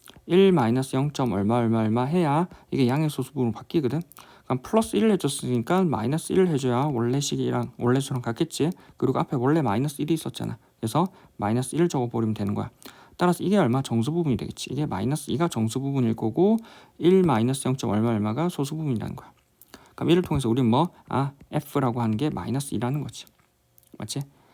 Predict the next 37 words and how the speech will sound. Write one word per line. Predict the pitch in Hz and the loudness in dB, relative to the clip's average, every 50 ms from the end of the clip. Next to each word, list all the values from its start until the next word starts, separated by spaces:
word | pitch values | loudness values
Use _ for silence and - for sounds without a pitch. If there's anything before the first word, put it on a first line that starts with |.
| - - - | -18 -18 -10
자, | - 143 143 | -2 -2 0
그럼 | 143 143 120 | 2 4 4
얘를 | 139 185 208 202 | 4 4 4 2
통해서 | - 196 180 165 160 160 147 143 143 143 143 139 127 | 2 2 0 2 2 2 2 2 4 2 2 2 2
우리는 | 120 131 139 127 | 0 0 0 0
이제 | 113 120 | 0 0
뭐를 | 110 101 107 113 127 143 | -2 -2 -2 0 0 -2
할 | 139 | -4
수 | 139 - - | -2 -4 -6
있어? | - - 147 156 170 - _ _ _ _ _ _ _ _ - - - _ _ _ _ - _ - _ - _ - - _ | -4 -2 -2 -2 -2 -4 _ _ _ _ _ _ _ _ -16 -16 -16 _ _ _ _ -20 _ -20 _ -20 _ -20 -20 _
자, | - - 131 104 | -6 -2 0 0
우린 | 110 127 127 113 | 2 2 2 4
뭐? | 113 127 160 180 - _ _ _ | 4 4 2 2 -2 _ _ _
지엑스 | - - - 151 151 147 151 - - - | -10 -6 0 0 2 0 0 -4 -4 -2
마이너스 | 151 120 107 113 117 113 - 120 | 0 0 2 2 0 -2 -2 -6
에프엑스. | 117 - - 135 - - - - - - _ _ _ _ _ _ _ _ _ - | -6 -4 -6 -8 -8 -8 -12 -12 -14 -14 _ _ _ _ _ _ _ _ _ -12
아까도 | - - - 175 175 | -10 -2 0 2 2
봤지만 | 175 165 - - 151 147 147 147 151 147 143 | 2 0 -2 0 0 2 2 2 2 0 0
지엑스 | 143 - 147 135 135 - - 117 | 0 0 0 0 0 -2 -2 -4
마이너스 | 104 101 113 123 135 - - | -2 0 0 -2 -2 -4 -6
에프엑스 | 127 - - 139 135 - - 123 117 | -8 -6 -6 -8 -8 -6 -4 -6 -4
계산을 | - 107 98 - 131 135 135 131 | -4 -4 -4 -2 -2 0 0 0
한 | 135 160 170 160 | 0 0 0 0
거는 | 135 117 139 170 156 135 - - - _ _ - - - _ _ - | 2 2 2 2 0 -2 -4 -10 -20 _ _ -20 -20 -20 _ _ -2
로그 | - 135 151 151 147 | 0 2 2 2 0
삼의 | 139 - 165 165 151 139 139 139 - - | 0 0 0 2 2 2 0 0 -2 -4
X | 143 151 - - - - 185 | -6 -8 -8 -10 -8 -2 0
마이너스 | 190 190 165 127 117 120 127 131 - - | 2 4 4 4 2 0 0 -2 -4 -4
이의 | 104 104 113 127 123 - | -2 0 0 0 0 -2
F의 | 120 - - - - 127 117 - | -6 -8 -8 -4 -2 -2 -2 -2
X일 | - 139 - - - 135 143 | -4 -8 -8 -4 -4 -4 -4
거고, | 139 - 156 151 - 120 120 135 156 175 165 | -2 -4 -8 -2 0 0 2 2 2 0 0
자, | - 113 | -2 -4
이제 | 107 107 113 | -4 -4 -2
이 | 107 127 | -4 -2
자리에 | 135 151 147 135 127 120 | -2 -2 -2 0 0 0
뭐? | 110 113 127 156 | 0 0 0 -2